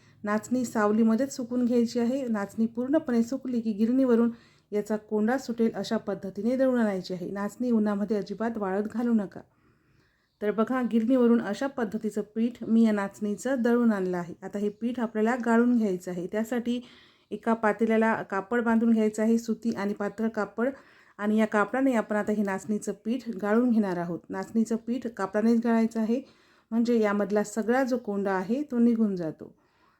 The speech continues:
तर बघा पीठ गाळल्यानंतर हा जो कोंडा निघतो, हा कोंडा तुम्ही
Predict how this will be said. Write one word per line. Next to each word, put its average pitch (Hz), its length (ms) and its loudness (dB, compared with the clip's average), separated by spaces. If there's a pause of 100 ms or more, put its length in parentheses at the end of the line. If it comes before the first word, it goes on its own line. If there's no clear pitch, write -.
(200)
तर 208 80 -2
बघा 233 200 2
पीठ 254 220 -2 (120)
गाळल्यानंतर 233 480 4
हा 208 160 -2
जो 202 140 -4
कोंडा 214 320 0
निघतो, 233 340 0
हा 214 120 0
कोंडा 208 260 -4
तुम्ही 208 360 0